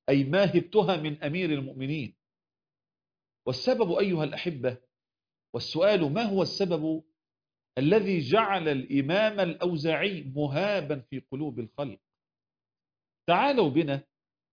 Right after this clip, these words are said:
قبل أن ندخل إلى هذا الحوار البديع الذي يمتلئ قوة وشجاعة وجهراً بالحق بين الأوزاعي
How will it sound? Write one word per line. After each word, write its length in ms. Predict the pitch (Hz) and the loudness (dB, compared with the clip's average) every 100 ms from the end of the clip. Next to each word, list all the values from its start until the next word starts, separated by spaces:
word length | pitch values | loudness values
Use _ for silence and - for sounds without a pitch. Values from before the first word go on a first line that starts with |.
| _ _ _ | _ _ _
قبل 320 | - 247 226 156 | 2 4 4 2
أن 200 | 156 190 | 2 -2
ندخل 280 | - 156 | 0 2
إلى 200 | 139 143 | 2 2
هذا 300 | 135 190 175 | 2 2 0
الحوار 720 | 160 - 139 139 151 135 117 - | -4 -4 -4 0 0 0 -6 -10
البديع 800 | 127 123 123 127 175 185 147 104 - _ _ _ _ _ _ _ _ - | -8 -6 -4 -4 -2 0 0 -2 -10 _ _ _ _ _ _ _ _ -4
الذي 560 | 131 175 180 175 151 143 | 0 2 2 -2 -2 -2
يمتلئ 720 | 135 117 196 190 156 123 107 _ _ | -4 -2 0 0 -2 -4 -8 _ _
قوة 600 | 220 262 233 170 - 143 131 | 2 2 2 0 0 -2 -2
وشجاعة 760 | 127 131 131 165 214 180 147 147 | -4 -4 -2 0 2 0 -4 -4
وجهراً 560 | 135 135 185 165 156 | -4 -2 0 0 0
بالحق 640 | 139 139 135 208 202 - _ _ _ _ _ _ _ - | 0 -2 0 2 2 -4 _ _ _ _ _ _ _ 2
بين 260 | 156 175 | 4 4
الأوزاعي 800 | 160 151 147 139 139 180 185 - | 2 2 2 4 4 4 0 -6